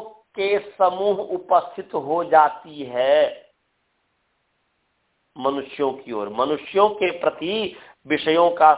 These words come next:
समूह उपस्थित हो जाता है अशुद्धि के कारण। अर्थात कहने का अभिप्राय हुआ, हिंदी भाषा में, सरल भाषा में कहेंगे कि विषय को उपस्थित कराने वाली अशुद्धि, विषयों की ओर उन्मुख कराने वाली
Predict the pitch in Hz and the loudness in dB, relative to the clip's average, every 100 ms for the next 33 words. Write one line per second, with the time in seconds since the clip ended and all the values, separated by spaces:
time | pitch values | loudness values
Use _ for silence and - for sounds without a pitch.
0 | - 147 151 156 143 - 127 147 135 131 | 2 -6 -4 -6 -6 -6 -6 -8 -8 -8
1 | 131 127 135 117 113 123 110 113 120 160 | -6 -8 -8 -16 -18 -8 -6 -6 0 4
2 | 185 - 147 165 160 143 139 131 131 156 | 4 4 0 2 0 2 0 -2 4 4
3 | 190 - - _ _ _ _ _ 113 131 | 4 -2 -20 _ _ _ _ _ -16 -14
4 | 170 214 240 165 - 143 135 139 156 196 | -10 -2 2 2 2 -2 -2 -6 -4 -2
5 | 156 147 143 135 135 127 123 139 170 175 | 0 -2 -2 -6 -6 -8 -8 -2 -2 -2
6 | - - _ _ _ 151 175 202 214 - | -12 -20 _ _ _ -12 -10 -8 -8 -12
7 | _ _ _ _ _ 147 131 143 - 147 | _ _ _ _ _ -18 -10 -8 0 2
8 | 147 165 175 - _ _ - _ _ _ | 4 2 0 -8 _ _ -20 _ _ _
9 | 175 185 - 175 165 160 - - 170 175 | -2 -2 -2 -8 2 2 2 -6 -16 -14
10 | 180 _ - 147 143 135 139 147 156 147 | -18 _ -2 2 4 4 0 -2 -2 -2
11 | 131 127 123 127 131 175 175 - - - | 2 4 4 2 -4 -8 -8 -14 -10 -10
12 | - 131 113 104 135 185 127 - _ _ | -10 -14 -14 -14 -4 -2 -4 -8 _ _
13 | _ _ 135 139 147 147 165 170 170 160 | _ _ -6 -4 0 2 4 2 -2 -8
14 | 151 156 165 - - 156 147 165 160 139 | -2 0 0 -4 -4 -4 0 -2 -4 0
15 | 147 139 135 135 139 131 123 135 180 180 | 4 4 4 -2 -2 2 2 2 0 -2
16 | - _ | -6 _